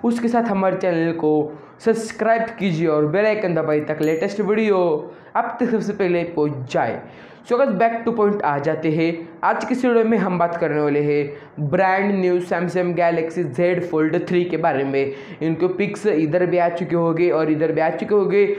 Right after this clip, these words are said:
कुछ इस प्रकार का लुक देता है, अगर Z Fold two की तरह ही देता है।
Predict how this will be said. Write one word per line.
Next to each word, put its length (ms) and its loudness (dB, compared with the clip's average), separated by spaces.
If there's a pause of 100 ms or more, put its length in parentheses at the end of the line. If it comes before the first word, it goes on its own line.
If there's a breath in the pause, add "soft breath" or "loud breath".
(240 loud breath)
कुछ 240 0
इस 180 2
प्रकार 340 0
का 120 -2
लुक 240 2
देता 280 0
है, 240 2 (100)
अगर 360 0
Z 220 2
Fold 400 2
two 120 2
की 140 -2
तरह 220 0
ही 180 2
देता 300 0
है। 580 0